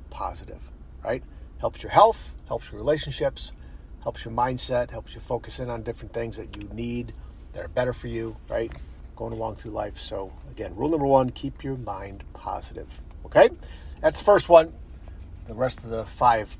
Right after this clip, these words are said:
parts of this list is coming out the rest of the week. I hope you enjoy this little segment.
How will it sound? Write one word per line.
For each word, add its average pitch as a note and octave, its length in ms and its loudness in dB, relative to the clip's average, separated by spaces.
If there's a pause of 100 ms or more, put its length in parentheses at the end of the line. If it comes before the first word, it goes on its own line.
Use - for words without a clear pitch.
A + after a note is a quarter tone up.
parts - 280 0
of - 60 -12
this A2 180 -6
list B2+ 220 -6
is - 60 -10
coming A2+ 260 -6
out A#2+ 160 -2
the A2+ 60 -8
rest A2 160 -6
of - 40 -14
the A#2 60 -8
week. G3 160 2 (540)
I - 40 -14
hope A#2 160 -10
you G#2+ 120 -8
enjoy C#3 280 0
this C3 160 -6
little C3 200 -2
segment. C3 480 -2